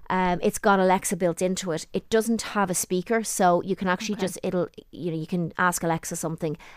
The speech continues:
Speaker 1: and it displays it on the screen.
Speaker 2: Oh, right,
Speaker 1: So, which
Speaker 2: okay.
Speaker 1: is kind of handy 'cause sometimes
Speaker 2: Yeah.
Speaker 1: you don't want that,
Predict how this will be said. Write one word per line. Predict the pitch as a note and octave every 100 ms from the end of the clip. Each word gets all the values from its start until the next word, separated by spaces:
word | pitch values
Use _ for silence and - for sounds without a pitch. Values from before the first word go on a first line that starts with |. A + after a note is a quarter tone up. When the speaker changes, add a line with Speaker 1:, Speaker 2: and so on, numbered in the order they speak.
| -
Speaker 1:
and | D#3
it | E3+ - _ _
displays | F3+ - E3+ D#3
it |
on | D#3
the | D3
screen. | - B2+ - _ -
Speaker 2:
Oh, | D#4 E4+
right, | C4+ -
Speaker 1:
So, | F3+
which | A#3+ C4
Speaker 2:
okay. | B3+
Speaker 1:
is | C4+ -
kind | - D#4+
of |
handy | D#4+ C4+
'cause | A#3+
sometimes | D#4+ F4 F4+ G4+
Speaker 2:
Yeah. |
Speaker 1:
you | C#4
don't | A#3+ B3+ A3+
want | G3+ G3 C4+ - -
that, | D4 C4 -